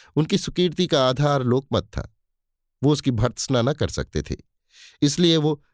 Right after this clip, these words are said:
दिन के बदले रात को रचना करने लगे। पाठशाला में इस समय कोई देखने वाला न होता था। रात की नीरवता में खूब जी लगता, आराम कुर्सी पर लेट जाते। आनंदी मेज के सामने कलम हाथ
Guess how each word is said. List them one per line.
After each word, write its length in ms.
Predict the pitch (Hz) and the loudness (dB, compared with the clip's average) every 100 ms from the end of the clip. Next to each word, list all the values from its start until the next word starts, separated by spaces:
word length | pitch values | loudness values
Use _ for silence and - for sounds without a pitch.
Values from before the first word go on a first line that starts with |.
| _ | _
दिन 180 | 117 165 | -4 -2
के 160 | 160 151 | 0 0
बदले 420 | 139 139 113 65 _ - | 2 0 -2 -4 _ -2
रात 280 | 123 123 | 0 0
को 100 | - | -2
रचना 300 | 95 90 - | -2 -2 -4
करने 260 | 139 76 67 | -4 -4 -4
लगे। 260 | 50 - - _ _ _ _ - | -8 -10 -14 _ _ _ _ 0
पाठशाला 480 | 107 107 117 107 | 0 2 0 2
में 200 | 101 101 98 - _ _ | 2 0 -2 -18 _ _
इस 120 | 147 | -2
समय 300 | - 151 143 | 0 0 0
कोई 180 | 139 135 | 0 0
देखने 340 | 117 117 120 | 0 0 0
वाला 240 | 110 107 143 | 0 0 0
न 60 | |
होता 360 | 135 76 71 60 | -2 -4 -6 -10
था। 240 | - - _ _ _ _ _ _ _ | -8 -12 _ _ _ _ _ _ _
रात 280 | 90 120 110 | 0 2 0
की 120 | - | 0
नीरवता 460 | 107 117 110 101 110 | 2 2 0 0 0
में 140 | 104 | 0
खूब 240 | 92 98 78 | -2 -4 -2
जी 140 | 113 | -2
लगता, 300 | 123 - - - _ _ - _ 120 135 | -4 -6 -14 -18 _ _ -20 _ 0 2
आराम 240 | 147 147 | 2 0
कुर्सी 320 | 139 143 - | 0 -4 -2
पर 160 | 131 127 | -2 0
लेट 240 | 123 151 | 0 -2
जाते। 340 | - 82 - - _ _ _ _ _ _ _ | -2 -6 -6 -18 _ _ _ _ _ _ _
आनंदी 380 | 104 120 120 113 | 0 2 2 2
मेज 320 | 101 120 120 | 2 2 0
के 140 | - 110 | -2 -2
सामने 340 | 120 113 110 | 0 2 0
कलम 380 | 107 110 110 101 | 0 0 2 2
हाथ 220 | 95 113 | 0 0